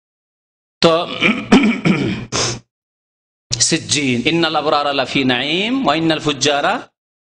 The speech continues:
লাফি সিজ্জিন।" আল্লাহ বলছেন, সৎ লোকদের আত্মা কোথায় থাকবে? লাফি ইল্লিয়িন, ইল্লিয়িন, আলী থেকে, আলাম, মানে উঁচা,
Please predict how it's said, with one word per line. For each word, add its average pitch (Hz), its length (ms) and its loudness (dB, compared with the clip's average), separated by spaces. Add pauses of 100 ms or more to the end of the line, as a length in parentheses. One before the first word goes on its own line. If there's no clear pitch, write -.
(160)
লাফি 139 240 4
সিজ্জিন।" 127 360 0
আল্লাহ 143 220 0
বলছেন, 151 240 -2
সৎ 185 400 0
লোকদের 156 360 0
আত্মা 143 280 -2
কোথায় 160 260 -2
থাকবে? 175 420 0 (920)
লাফি 170 260 2
ইল্লিয়িন, 214 1040 -2 (200)
ইল্লিয়িন, 165 800 0 (360)
আলী 196 260 2
থেকে, - 300 0
আলাম, 147 400 -2
মানে 156 180 0
উঁচা, 139 260 -2